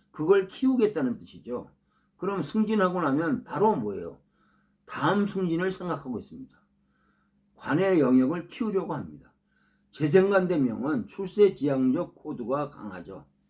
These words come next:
저런 명들은 서재의 책들이 인맥 관리는 어떻게 하는가, 대인관계는 어떻게 해야 되나가 많습니다. 서점에 가서 자기가 가는 코너를 생각해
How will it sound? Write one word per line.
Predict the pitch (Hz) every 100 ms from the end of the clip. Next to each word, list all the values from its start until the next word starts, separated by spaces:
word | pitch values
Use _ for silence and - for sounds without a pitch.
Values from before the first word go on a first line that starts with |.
| - _ _ _ _ _
저런 | - 160 185
명들은 | 165 143 151 165 123
서재의 | - 175 170 190 185
책들이 | - - 160 139 160 117 - _ _ _ _ _ _ 123
인맥 | 165 185 190 185
관리는 | 170 156 180 190
어떻게 | - 127 147 139
하는가, | 147 110 98 98 85
대인관계는 | - 147 170 170 156 151 175 175
어떻게 | 110 113 131 151
해야 | 139 135
되나가 | 117 110 104 156 139 - _ _ -
많습니다. | 95 110 101 104 85 82 69 _ _ _ _ _ _ _
서점에 | - 160 185 180
가서 | 165 185
자기가 | 123 135 156 156
가는 | 131 147 127
코너를 | 160 165 143 156
생각해 | 143 127